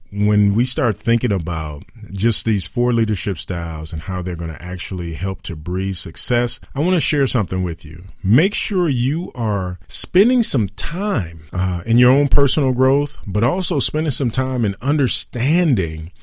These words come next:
why these leadership styles are important, and also why these leadership styles will help you long term.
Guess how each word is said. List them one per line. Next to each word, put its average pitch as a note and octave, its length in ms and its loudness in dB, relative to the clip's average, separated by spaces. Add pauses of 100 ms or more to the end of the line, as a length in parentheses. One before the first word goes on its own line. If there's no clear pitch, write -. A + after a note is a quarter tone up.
(380)
why A#2+ 440 4
these A#2+ 320 2
leadership G#2 500 0
styles F2 460 -4
are D#2+ 100 -4
important, D#2+ 580 0 (220)
and G2 120 2
also A2+ 480 4
why A2 340 2
these A#2+ 260 2
leadership A2 420 0
styles F2+ 540 -4
will F2+ 120 -6
help - 460 10
you C3 520 2 (460)
long F3+ 520 4
term. F#2 540 -2